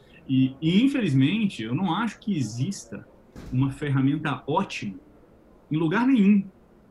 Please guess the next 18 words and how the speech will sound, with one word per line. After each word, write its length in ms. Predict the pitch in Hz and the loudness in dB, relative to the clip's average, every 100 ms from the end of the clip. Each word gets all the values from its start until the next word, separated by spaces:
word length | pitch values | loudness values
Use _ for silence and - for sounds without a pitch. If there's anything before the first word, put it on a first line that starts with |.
| _ _ - _ _ _ _ _ _ 135 | _ _ -20 _ _ _ _ _ _ 0
no 140 | 160 | 0
Brasil, 720 | 208 214 135 123 175 160 101 - _ _ - | 2 0 0 0 -2 -2 -6 -12 _ _ -6
para 120 | 131 | -6
as 60 | |
pessoas 920 | 131 135 - 143 147 147 110 - - _ | -2 -4 -2 -2 0 0 -2 -6 -18 _
entenderem 920 | 151 170 185 170 135 120 170 147 101 82 _ _ - _ | -4 -2 -2 0 0 2 2 2 0 -6 _ _ -20 _
o 120 | 135 | -4
que 220 | 131 175 175 | -2 -2 -4
que 260 | - 131 | -2 0
é 260 | 131 143 131 _ - | 0 -2 -6 _ -6
cada 320 | 139 139 127 | -4 -2 -2
bairro, 880 | 107 113 123 123 120 117 101 107 98 _ _ 117 | -2 -4 -2 -2 -2 -6 -8 -8 -10 _ _ -12
o 80 | |
que 180 | - 156 | -4 -4
que 260 | 156 143 120 | -2 0 0
é 240 | 131 135 | 0 -2
cada 360 | - - 127 127 | -8 -6 -4 -2
região. 520 | 123 123 107 104 80 | -2 -4 -4 -6 -8